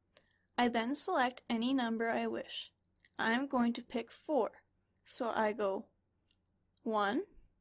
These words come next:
two, three, four. I will then pick another square. For this, I am going to pick number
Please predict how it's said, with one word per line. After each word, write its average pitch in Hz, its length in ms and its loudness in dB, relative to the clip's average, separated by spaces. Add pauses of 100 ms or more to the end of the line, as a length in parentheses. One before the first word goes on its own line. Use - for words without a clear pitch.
(560)
two, 247 440 -4 (760)
three, 240 480 -2 (720)
four. 349 340 2 (1000)
I 240 80 2
will 240 160 6
then 226 220 2
pick 269 240 0
another 226 380 2
square. - 500 -6 (760)
For 240 120 -2
this, 240 380 2
I 233 80 2
am 233 140 2
going 262 260 -2
to 370 100 -2
pick 269 380 -8 (1120)
number 220 580 -4